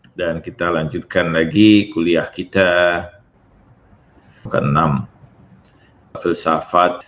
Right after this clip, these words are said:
manusia. Kita sudah bicarakan sebelumnya bahwa manusia pada hakikatnya adalah berusaha untuk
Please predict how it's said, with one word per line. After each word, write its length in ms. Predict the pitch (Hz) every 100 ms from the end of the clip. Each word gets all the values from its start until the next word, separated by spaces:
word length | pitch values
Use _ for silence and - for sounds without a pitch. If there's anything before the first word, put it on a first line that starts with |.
| 76
manusia. 720 | 71 73 80 76 - 76 69 - _ _ _ _ _ _ _ _ _ _ _ _ _ _ _ _ _
Kita 240 | - 98 127
sudah 240 | 120 101
bicarakan 640 | 90 95 95 92 101 92 -
sebelumnya 640 | 78 82 87 87 90 87
bahwa 480 | 71 - 78 78 76
manusia 960 | 80 110 151 - 98 76 82 - -
pada 240 | - 87 -
hakikatnya 960 | 73 - - 82 - 87 104 110 87
adalah 640 | 78 78 90 101 95 - _ _ _ _ - _ _ _ _ _ _ _ _ _
berusaha 1040 | 104 104 107 - 92 85 95 92 - - 95
untuk 880 | 95 92 - 117 120 117 - -